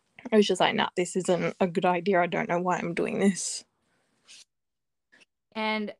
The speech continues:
Speaker 2: would you, like, are there any tips or tricks that you would educate your younger self if you could? Like, what would you sort of, like, what have you learned from the situation of putting yourself, like, in more safer situations, I would say, like?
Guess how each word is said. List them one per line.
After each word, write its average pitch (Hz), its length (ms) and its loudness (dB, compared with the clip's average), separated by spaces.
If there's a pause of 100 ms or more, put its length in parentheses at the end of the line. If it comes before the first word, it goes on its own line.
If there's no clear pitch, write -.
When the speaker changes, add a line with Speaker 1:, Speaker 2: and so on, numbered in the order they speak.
(100)
Speaker 2:
would 220 420 -2
you, 233 300 -2
like, 190 320 -2
are 196 180 2
there 208 200 0
any 190 320 -8
tips - 400 -12
or 185 100 -4
tricks 175 380 -8
that - 180 -6
you 170 180 -6
would 165 440 -6 (220)
educate 165 540 -6
your 160 440 0
younger 160 320 -2
self 151 460 -6
if - 200 -10
you 175 100 -6
could? - 460 -10
Like, 151 300 -6 (440)
what 185 160 2
would 196 220 2
you 175 360 2
sort 165 280 -2
of, 165 160 -2
like, 151 240 -4
what 185 220 -2
have 165 220 -6
you 175 100 -2
learned 156 360 -2
from 156 180 -2
the 156 80 -4
situation 151 560 -8
of 147 200 -10
putting 151 260 -4
yourself, 143 440 -6
like, 139 220 -8
in 151 260 -4 (580)
more 196 260 0
safer 180 380 0
situations, 143 680 -10
I 135 100 -6
would 147 160 -8
say, - 320 -10
like? - 280 -10